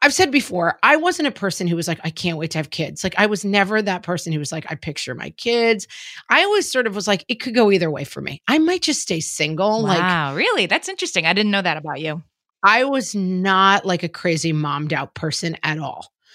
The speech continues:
Speaker 1: And in fact, there was a part of me that was like, "I'm not sure I'm gonna be good at this. I, I don't know." Like, I also was thirty-six. I made my own living. I was living in Hollywood. I was pretty independent. Like, I kind of definitely wanted to have a partner.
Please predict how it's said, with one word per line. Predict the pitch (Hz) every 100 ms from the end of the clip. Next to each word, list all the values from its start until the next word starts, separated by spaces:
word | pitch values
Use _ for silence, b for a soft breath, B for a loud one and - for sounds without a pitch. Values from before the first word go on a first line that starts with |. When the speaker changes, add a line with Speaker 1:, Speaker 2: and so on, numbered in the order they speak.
| B B B
Speaker 1:
And | 269
in | 285 262
fact, | - 269 247 -
there | 214
was | 180
a | 175
part | - 185
of |
me | 180
that | 165
was | 160
like, | 170 -
"I'm | 220
not | 311
sure | 311 - 220
I'm | 180 165
gonna | -
be | 147 156 _ -
good | 302
at | 294 285 -
this. | 269 262 254 247 - - -
I, | - -
I | 233
don't | 254 269
know." | 320 277
Like, | 208 214 - B B B -
I | 330
also | 339 -
was | 240 196 -
thirty-six. | - 196 208 226 - 202 190 185 - -
I | 175 180 180
made | 180 180
my | 202 220
own | 226 214
living. | 208 202 196 196 196
I | 190 170
was | 160 156 - - -
living | 185 233
in | 254
Hollywood. | 220 208 208 202 202
I |
was | 175 160
pretty | - 196 208
independent. | 220 220 190 196 190 190
Like, | 196 - B B B
I | 269
kind | - 415
of | 427
definitely | 269 214 220 202
wanted | 180 156
to | 160
have | 147
a |
partner. | - - 165 196 - 269 294 302 302